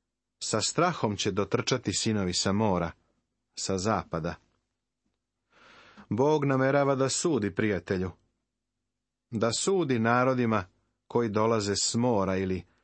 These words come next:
kako drugi prevodi kažu, ljudima sa zapada. A Amerika se nalazi baš sa te strane zapadne u odnosu na Izrael. Sa strahom će dotrčati iz Misira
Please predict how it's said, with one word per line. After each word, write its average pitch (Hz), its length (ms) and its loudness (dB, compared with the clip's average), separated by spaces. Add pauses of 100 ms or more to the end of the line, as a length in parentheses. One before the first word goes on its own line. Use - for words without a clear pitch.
(360)
kako 104 260 -2
drugi 107 320 0
prevodi 107 440 0
kažu, 104 340 0
ljudima 101 480 -2
sa - 160 -6
zapada. 90 600 -4 (1400)
A 110 260 2
Amerika 156 500 0 (640)
se - 200 -4
nalazi 131 440 0
baš 180 300 -2
sa 160 140 -2
te 139 280 0
strane 110 520 0
zapadne 87 680 -2 (880)
u 107 160 0
odnosu 92 440 -2
na 98 120 -4
Izrael. 90 440 -6 (3000)
Sa 135 200 0
strahom 139 560 0
će 107 160 -2
dotrčati 107 800 -2
iz 95 140 -4
Misira 107 640 0